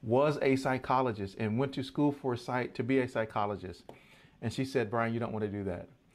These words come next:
She said, <laughs> "Look where we both, both work." I said, "Oh." She was work-, <laughs> she was full-time at the furniture store where I was. And she said, "Look where we bo-, both work. I'm here and you're here.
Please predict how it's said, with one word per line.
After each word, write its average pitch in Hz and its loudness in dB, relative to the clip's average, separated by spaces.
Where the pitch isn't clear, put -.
She - -6
said, 110 2
<laughs> - -10
"Look 165 0
where 156 2
we 139 2
both, 120 0
both 120 0
work." 107 -6
I 147 -10
said, - -6
"Oh." 135 0
She - 0
was 135 4
work-, 143 4
<laughs> 220 2
she - 0
was 139 4
full-time 151 2
at 131 -2
the 123 -2
furniture 120 0
store 104 0
where 101 0
I 95 0
was. - -6
And 104 -10
she 117 -8
said, 120 -4
"Look 139 -2
where 139 0
we 127 2
bo-, 110 -2
both 107 0
work. 98 -8
I'm 123 2
here 135 4
and 123 0
you're 113 0
here. 98 -6